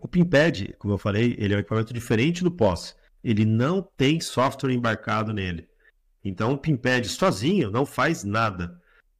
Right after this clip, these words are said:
Se você liga ele na U S B, ele vai ligar, vai aparecer uma telinha lá com a versão dele, a versão da ABEX que tá instalada nele.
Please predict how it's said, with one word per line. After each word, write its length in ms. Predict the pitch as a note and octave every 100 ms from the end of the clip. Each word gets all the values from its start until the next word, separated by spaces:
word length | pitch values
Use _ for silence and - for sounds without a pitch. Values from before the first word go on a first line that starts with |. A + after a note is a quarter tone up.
| -
Se 40 |
você 280 | G#2 - E3
liga 420 | E3+ E3+ C#3+ A#2
ele 240 | A2 G#2+ G#2
na 100 | G2+
U 80 |
S 220 | G2+ - F2+
B, 200 | C3 D#3+
ele 120 | G2+
vai 180 | G2 A#2
ligar, 400 | A2 - C3 B2
vai 120 | G2
aparecer 360 | G#2 F#2+ -
uma 140 | G#2 G#2
telinha 500 | - F#2 G2 A#2 F#2
lá 220 | F#2+ A#2
com 120 | -
a 40 | F2
versão 500 | F#2 - G#2+ G2 F2
dele, 400 | F#2 A2+ A#2+ F#2+
a 60 |
versão 320 | F2+ F2 G2+
da 140 | F#2 G2+
ABEX 440 | F#2 G#2+ A2+ -
que 100 | -
tá 100 | F#2
instalada 360 | F2+ G2+ F#2 G#2
nele. 400 | F#2 A2+ G#2+